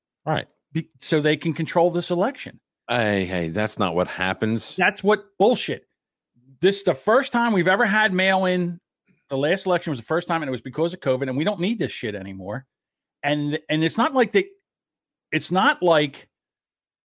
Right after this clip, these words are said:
Speaker 2: if you wanted a mail-in ballot, you can't get it. You can. If you're handicapped or you're gonna be out of the country or something like that, you can get, it's called an absentee ballot.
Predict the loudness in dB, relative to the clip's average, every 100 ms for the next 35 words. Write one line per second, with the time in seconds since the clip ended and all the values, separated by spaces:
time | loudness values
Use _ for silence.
0 | -4 -4 0 2 4 4 4 2 2 2
1 | 2 2 2 2 -2 -4 -2 -2 0 0
2 | 0 -8 _ _ -8 -6 0 2 2 -2
3 | _ _ -6 -4 -2 -2 -2 -4 -8 -4
4 | 0 0 -2 0 2 2 2 0 -2 -6
5 | -6 -6 -8 -6 0 0 0 -2 -4 -4
6 | -4 -4 -4 -6 -6 -4 -4 -4 -4 -4
7 | 2 2 2 -4 2 4 4 2 -2 -10
8 | -2 0 0